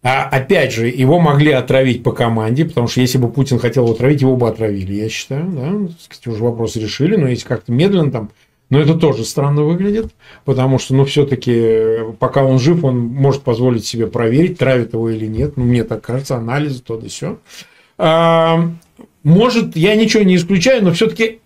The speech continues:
сам лично он по части лояльности и отношению к Путину, он не, и не равен был Пригожину или кому-то еще. Конечно, в окружении, в Ф С Б особенно его ненавидят,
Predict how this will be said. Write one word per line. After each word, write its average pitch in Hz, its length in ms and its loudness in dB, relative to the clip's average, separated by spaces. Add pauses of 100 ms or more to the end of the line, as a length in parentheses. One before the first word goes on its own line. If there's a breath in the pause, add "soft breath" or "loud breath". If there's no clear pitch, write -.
сам 226 400 2
лично 190 540 2
он 208 400 0 (420 loud breath)
по - 80 2
части 208 300 0
лояльности 165 680 2
и 135 40 2
отношению 165 600 0
к 170 100 -14
Путину, 175 480 -2
он 196 320 4
не, 233 220 4
и 170 300 0 (200)
не 175 260 2
равен 175 380 4
был 143 100 4
Пригожину 143 580 2
или 127 120 4
кому-то 135 320 0
еще. 113 100 -4
Конечно, 247 460 2
в - 20 2
окружении, 233 480 2
в - 100 -6
Ф 196 120 2
С - 20 2
Б 214 220 4
особенно 180 300 0
его 185 120 4
ненавидят, 196 680 2